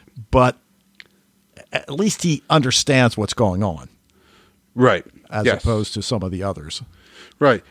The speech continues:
Speaker 2: And, you know, Noah makes it sound like he didn't know what was going on at the time either, but he totally did, because even then he was already in with Sic Mundus. So there's this extended conversation with, and, you know, I'm,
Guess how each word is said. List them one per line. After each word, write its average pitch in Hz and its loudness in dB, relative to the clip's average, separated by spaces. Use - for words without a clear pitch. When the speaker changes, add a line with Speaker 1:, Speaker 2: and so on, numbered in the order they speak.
Speaker 2:
And, 185 4
you 165 4
know, 147 6
Noah 156 8
makes 127 2
it 113 -6
sound 120 4
like 113 2
he 113 -2
didn't 113 -2
know 117 4
what 104 -2
was 98 -6
going 110 0
on 104 0
at 101 -2
the - -20
time 107 2
either, 135 6
but 95 2
he 127 2
totally 92 0
did, 92 2
because 101 -6
even 98 2
then 95 2
he - -4
was 101 0
already 98 4
in 101 2
with 92 -4
Sic - -2
Mundus. 104 0
So 82 -8
there's 131 2
this 127 -4
extended 131 0
conversation 110 0
with, 104 -4
and, 135 -8
you 151 -6
know, 190 4
I'm, 190 -2